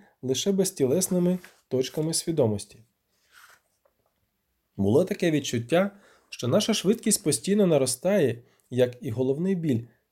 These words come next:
якого я не пригадував з попереднього проходження візерунка. Можливо, це пов'язане з моєю втомою або ж зі спробами прискорити налаштування.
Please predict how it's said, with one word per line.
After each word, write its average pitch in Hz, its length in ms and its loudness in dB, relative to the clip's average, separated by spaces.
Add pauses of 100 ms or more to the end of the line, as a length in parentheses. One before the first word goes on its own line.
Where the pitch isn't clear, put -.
(100)
якого 143 380 0
я 180 120 4
не 165 120 0
пригадував 156 540 0
з - 40 -6
попереднього 127 580 -4
проходження 123 600 -4
візерунка. 127 560 -4 (800)
Можливо, 165 340 2
це 202 160 2
пов'язане 165 520 2
з 127 80 -6
моєю 143 300 0
втомою 127 540 0
або 120 180 -2
ж - 200 -10
зі 127 180 -8
спробами 147 480 -4
прискорити 127 600 -4
налаштування. 131 720 -2